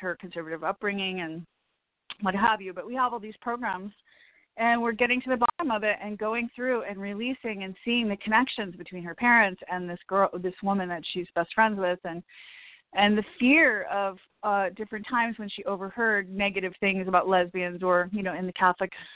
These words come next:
belief system, I think she was in a boarding school, there was just drilled into your head how bad that is, and letting go of all these outside programmings from other people. And, <clears throat> you know, the goal is to be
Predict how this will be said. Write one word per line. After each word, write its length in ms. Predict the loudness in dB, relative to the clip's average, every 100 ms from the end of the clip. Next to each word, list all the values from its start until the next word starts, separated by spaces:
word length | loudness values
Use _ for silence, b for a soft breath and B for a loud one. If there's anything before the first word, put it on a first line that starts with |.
| B -14
belief 220 | -6 -4 -4
system, 440 | -8 -4 -4 -4 -6
I 80 | -10
think 160 | -8 -6
she 100 | -4
was 80 |
in 60 | -2
a 40 |
boarding 320 | 0 0 0 -2
school, 360 | 4 4 4 B B B B -10 4
there 120 | 4
was 120 | 6
just 180 | 2 -2 -8 -14 -6
drilled 360 | 2 6 6 4
into 220 | 0 -2
your 140 | -2 0
head 260 | 4 4
how 180 | 4 -2
bad 340 | 2 4 4 2
that 160 | 0
is, 260 | 0 -2 -6
and 200 | -10 -14 -18 b b _ _ -2
letting 360 | 4 4 4
go 200 | 4 6
of 100 | 4
all 300 | 4 6 6
these 180 | 2 -6 -4
outside 360 | -4 -2 -4 -4
programmings 500 | -4 -2 -2 -2 -8 -10
from 140 | -10
other 200 | -8 -8
people. 460 | -8 -10 -8 -6 -8 -14 -20 -2
And, 320 | 2 4 2 -2 -4
<clears throat> 120 | 2
you 520 | 6 6 6 0 -6
know, 160 | -6 -6
the 100 | -6
goal 380 | -4 -2 0 0
is 160 | -2 -4 -6 -8
to 200 | -4 -4 -4
be 480 | 2 6 6 4 0